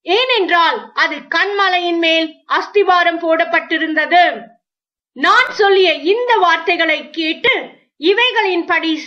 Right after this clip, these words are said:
செய்யாதிருக்கிறவன் எவனோ, அவன் தன் வீட்டை மணலின் மேல் கட்டின புத்தி இல்லாத மனுஷனுக்கு ஒப்பிடப்படுவான்.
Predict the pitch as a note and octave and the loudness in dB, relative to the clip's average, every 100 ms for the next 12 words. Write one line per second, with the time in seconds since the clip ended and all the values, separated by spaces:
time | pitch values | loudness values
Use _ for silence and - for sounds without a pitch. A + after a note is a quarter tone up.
0 | - G4 G#4 G4 G4 E4+ E4+ - E4 D#4 | -4 0 2 4 2 0 -2 -2 -2 0
1 | E4+ E4 A3 - _ _ - C#4 C#4 D4 | 0 -2 -6 -16 _ _ -8 -4 -2 0
2 | A#4 F#4+ - - _ - D#4+ A4 B4+ - | 0 0 -6 -20 _ -4 -2 0 -2 -2
3 | F#4+ E4 E4+ F4+ F#4 D#4+ B3+ - C4+ F4+ | -2 0 -2 0 0 -4 -6 -4 -2 0
4 | G4+ G4 F#4 E4+ D#4+ D#4 E4 D#4 F4 F4 | 0 2 0 0 0 -2 -4 -4 -2 0
5 | D#4 A3+ F4 F#4+ A4 G4+ F4+ F4 E4 D#4+ | 0 -2 -4 -4 2 2 2 2 0 0
6 | C#4+ D4 E4+ F4 E4 D#4+ D#4+ D4+ D#4 D#4 | 0 0 0 0 0 -2 -4 -2 -2 0
7 | F4 E4 E4 D4 D4 E4+ E4 - | -2 -2 -2 -4 0 2 2 -2